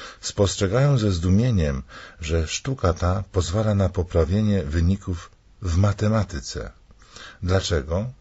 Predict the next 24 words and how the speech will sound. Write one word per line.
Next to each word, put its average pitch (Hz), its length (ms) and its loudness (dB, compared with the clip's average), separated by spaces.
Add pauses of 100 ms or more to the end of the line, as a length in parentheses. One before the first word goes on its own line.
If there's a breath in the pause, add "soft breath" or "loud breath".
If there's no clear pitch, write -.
Bo 98 140 0
uczy 87 380 -4
skupienia. 92 760 -6 (1200 loud breath)
Rozprawiając 127 800 2
o 104 60 0
sprawach 90 400 0
wielkich, 98 800 -2 (140 loud breath)
nie 85 100 0
zapominajmy 95 840 4
o 98 120 0
małych, 95 640 -2 (180)
często 85 420 0
lekceważonych, 80 960 -4 (440 loud breath)
ale 87 200 4
takich, 107 460 -2
które 95 280 -2
mają 98 320 2
dalekosiężne 104 960 0 (100)
i 82 120 -2
wielkie 98 480 0
skutki. - 640 -10 (720 loud breath)
Do 90 120 2
takich - 640 -2 (440)
należy 90 500 -2